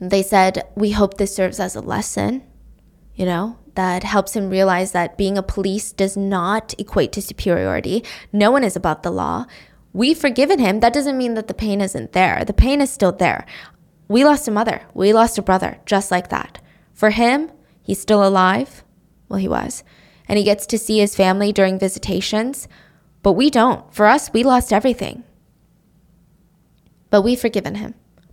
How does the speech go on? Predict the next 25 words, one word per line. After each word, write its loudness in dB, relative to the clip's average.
We've 2
forgiven 2
him -2
because 0
there 6
is 2
justice, -2
and 2
he 2
will 6
pay 2
for -2
it, -6
and 0
he -2
will 2
pay 0
for -4
it -4
in -8
the -8
eyes -8
of -12
the -10
Lord. -14